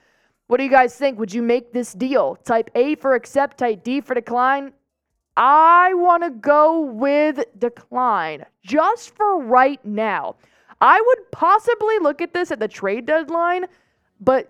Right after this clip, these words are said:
since Peyton Pritchard scored twenty, excuse me, twenty-one points against the Hornets, I'll keep him for a little bit. I wanna see that, but they do still need a backup C, which is why I'm not disregarding this trade altogether.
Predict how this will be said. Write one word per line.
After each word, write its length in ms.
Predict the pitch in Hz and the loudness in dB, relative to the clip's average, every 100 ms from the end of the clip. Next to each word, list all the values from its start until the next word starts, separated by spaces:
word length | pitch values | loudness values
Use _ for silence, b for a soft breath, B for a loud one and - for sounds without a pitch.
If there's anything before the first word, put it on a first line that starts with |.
| - | -14
since 560 | - - 370 427 - | -8 -2 0 -2 -4
Peyton 340 | - 339 349 302 | -2 -2 -2 -6
Pritchard 460 | 294 294 294 294 | -6 -4 -6 -6
scored 460 | - - 233 247 233 _ | -8 -4 -2 -2 -4 _
twenty, 400 | - 180 185 226 | -20 -8 -6 -4
excuse 760 | 285 _ - 233 _ _ - 220 | -8 _ -20 -20 _ _ -8 -8
me, 80 | |
twenty-one 540 | 180 - 240 330 285 294 | -8 -6 -6 -2 -4 -4
points 480 | 277 233 254 - _ | -6 -6 -6 -14 _
against 300 | 202 226 247 | -6 -4 -4
the 60 | 277 | -2
Hornets, 460 | 294 311 330 - _ _ _ _ _ | 0 0 -4 -10 _ _ _ _ _
I'll 100 | 311 | -4
keep 260 | - 339 190 | -2 -6 -6
him 80 | 190 | -8
for 160 | - | -6
a 40 | 180 | -6
little 200 | 170 175 | -6 -6
bit. 260 | 180 196 _ _ | -6 -6 _ _
I 180 | 202 254 | -2 -2
wanna 240 | 349 427 427 | -2 -6 -6
see 240 | - 190 | -6 -4
that, 260 | 180 208 208 _ | -2 -2 -4 _
but 240 | 302 311 | 2 2
they 140 | 262 254 | 0 -2
do 180 | 240 262 | -4 -4
still 160 | 269 | -2
need 140 | 247 226 | -2 0
a 20 | |
backup 400 | 226 220 220 214 | 0 0 -4 -6
C, 160 | 240 | -6
which 180 | 226 208 | -4 -6
is 140 | 202 190 | -10 -2
why 300 | 220 220 226 | 0 2 2
I'm 200 | 214 214 | -2 -2
not 300 | 214 208 b b b - | -2 -2 b b b -4
disregarding 680 | 294 262 240 233 247 240 | -4 -4 -2 0 0 -2
this 160 | 226 208 | -4 -6
trade 320 | - 233 220 | -4 -2 0
altogether. 680 | 196 196 214 202 196 156 | -2 -4 -4 -4 -2 -4